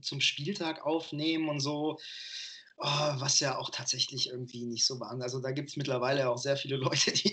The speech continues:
das <laughs> wesentlich kompetenter machen, als wir das jemals könnten. Ähm, aber naja, das war die Idee, die damals entstanden ist. Wir haben's dann so ein bisschen verloren, ne? Wir haben irgendwie nicht so wirklich weiter dran gearbeitet.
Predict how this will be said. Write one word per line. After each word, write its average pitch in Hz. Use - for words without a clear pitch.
das 196
<laughs> -
wesentlich 147
kompetenter 143
machen, 165
als 143
wir 160
das 156
jemals 143
könnten. 165
Ähm, 135
aber 160
naja, 214
das 156
war 185
die 160
Idee, 143
die 147
damals 135
entstanden 127
ist. 123
Wir 131
haben's 147
dann 143
so 135
ein 139
bisschen 151
verloren, 135
ne? 151
Wir 127
haben 131
irgendwie 143
nicht 139
so 127
wirklich 127
weiter 139
dran 127
gearbeitet. 151